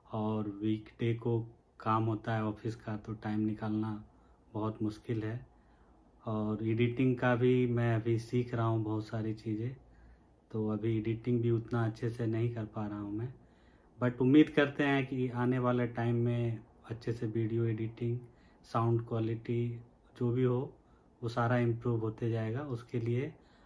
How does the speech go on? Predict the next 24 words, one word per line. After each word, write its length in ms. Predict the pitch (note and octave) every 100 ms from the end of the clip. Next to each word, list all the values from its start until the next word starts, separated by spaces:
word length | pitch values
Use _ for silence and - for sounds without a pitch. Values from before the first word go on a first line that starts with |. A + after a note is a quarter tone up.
| - -
आप 220 | A2+ A#2+
लोगों 220 | A#2+ A#2+
का 100 | A#2+
support 460 | A2+ A2+ A2 A#2+ A#2+
चाहिए, 500 | - A2+ A2 B2 - - - - - -
तो 100 | A#2
please 420 | A2 - B2 C3 -
comment 320 | B2 A#2 A#2+ A#2
box 340 | A2+ A2+ -
में 160 | A#2+ A#2
comment 340 | A#2 A2+ A2+
करके 320 | A#2 A2+ A2 A2
बताइए 580 | G#2+ - A2 A2 C3 - - - - - A2+
जो 180 | A#2
भी 120 | A#2 B2
improvement 560 | A#2 B2 A2+ A#2+ A#2
का 100 | A#2
ज़रूरत 400 | A2+ A2+ A#2 A#2 A#2
है। 220 | C3+ D#3+ - - - - - - -
प्लस 300 | C3 D3 C#3+ - - - - - - - - - - - - - _ - A#2 A#2+ -
फिर 120 | C3+
से 180 | C3+ D#3
वही 280 | C#3+ C3+ C#3
चीज़ 320 | C3+ C3+ C#3